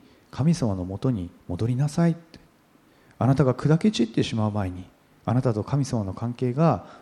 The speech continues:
もう戻せなくなってしまう前に、あなたは神様のもとにとどまりなさい、戻りなさいって、まあ、そういうふうに言ってるんですよね。まあ、ぜひこのことを、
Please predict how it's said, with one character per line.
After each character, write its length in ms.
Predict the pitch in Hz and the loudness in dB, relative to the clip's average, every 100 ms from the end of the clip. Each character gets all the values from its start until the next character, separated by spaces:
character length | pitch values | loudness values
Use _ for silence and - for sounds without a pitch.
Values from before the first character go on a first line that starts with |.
| - | -2
も 120 | 123 | -2
う 20 | |
戻 280 | 104 107 120 | 0 -2 -2
せ 120 | - | 2
な 120 | 170 | 2
く 100 | 165 | 2
な 100 | 131 | 0
っ 40 | 147 | 0
て 100 | 110 | -2
し 140 | - | -2
ま 120 | 123 | 0
う 40 | 139 | 2
前 200 | 151 139 | 2 0
に、 200 | 92 92 _ _ _ _ _ - | -2 -10 _ _ _ _ _ -6
あ 80 | 104 | -2
な 100 | 113 | 0
た 80 | 107 | 0
は 40 | |
神 220 | - 156 | 2 2
様 200 | 151 143 | 2 2
の 100 | 113 | 0
も 100 | 104 | -2
と 140 | 107 117 | -2 -2
に 200 | 95 90 _ _ | -4 -10 _ _
と 120 | - | -4
ど 100 | 104 | -2
ま 100 | 110 | -2
り 80 | 110 | -2
な 120 | 120 | -4
さ 200 | 120 143 | -2 0
い、 100 | 117 - - | 0 -4 -12
戻 200 | 107 110 | -2 2
り 80 | 131 | 4
な 120 | 151 | 4
さ 180 | 156 185 | 2 2
い 20 | |
っ 40 | 165 | 2
て、 200 | - - _ _ _ _ - | -2 -20 _ _ _ _ -8
ま 80 | 110 | 0
あ、 20 | |
そ 100 | 113 | 0
う 20 | |
い 40 | |
う 20 | 113 | 2
ふ 80 | |
う 40 | 180 | 2
に 160 | 160 | 2
言 100 | 92 | 0
っ 20 | 90 | -2
て 120 | 117 | -2
る 80 | 135 | -2
ん 60 | |
で 60 | 131 | -2
す 100 | - | -6
よ 80 | 80 | -6
ね。 220 | 104 127 - _ _ _ _ _ - - | -2 -2 -6 _ _ _ _ _ -10 2
ま 20 | |
あ、 20 | |
ぜ 100 | 123 | 4
ひ 60 | 127 | 4
こ 100 | 117 | 2
の 100 | 104 | -2
こ 100 | 101 | -4
と 140 | - | 0
を、 200 | 95 80 | 0 -2